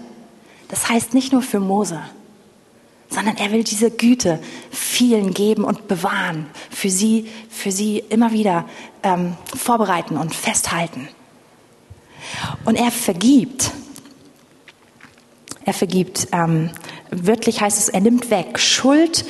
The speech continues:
Übertretung, Sünde. Schuld ist, ist, ähm, das, wo wir, wo wir einfach voll daneben treten. Missetat ist eigentlich auch so ein Wort dafür.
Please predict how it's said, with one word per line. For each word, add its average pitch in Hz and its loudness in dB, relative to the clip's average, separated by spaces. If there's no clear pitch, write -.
Übertretung, 196 2
Sünde. 175 0
Schuld 285 4
ist, - 2
ist, - 2
ähm, 185 2
das, - 2
wo 214 4
wir, 214 6
wo 208 6
wir 226 6
einfach 247 2
voll - -2
daneben 233 6
treten. 156 0
Missetat 226 2
ist - -2
eigentlich 170 -2
auch - -4
so 180 0
ein 165 0
Wort 175 2
dafür. 165 0